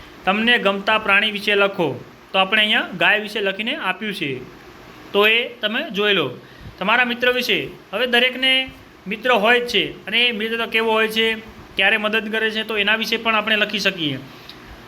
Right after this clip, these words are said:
"તમને ગમતી વાનગીઓ વિશે લખો." તો તમને શું ખાવાનું ગમે છે, કેમ એ ગમે છે, ક્યારે તમે ખાવ છો, એ બધું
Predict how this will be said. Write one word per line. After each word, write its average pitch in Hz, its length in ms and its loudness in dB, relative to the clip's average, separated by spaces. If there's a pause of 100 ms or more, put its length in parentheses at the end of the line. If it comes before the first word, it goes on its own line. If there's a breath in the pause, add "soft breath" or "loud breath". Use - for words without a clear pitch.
(220)
"તમને 240 680 2
ગમતી 214 400 0
વાનગીઓ 220 520 0
વિશે 240 520 0
લખો." 185 640 0
તો 196 60 -10
તમને 214 260 -2
શું 240 180 -4
ખાવાનું 226 380 0
ગમે 214 200 0
છે, 208 280 2 (1400)
કેમ 277 180 2
એ 247 100 4
ગમે 220 280 0
છે, 208 520 -4 (400)
ક્યારે 247 260 4
તમે 254 220 -2
ખાવ 214 240 -2
છો, 220 420 -6
એ 208 80 -4
બધું 226 360 -4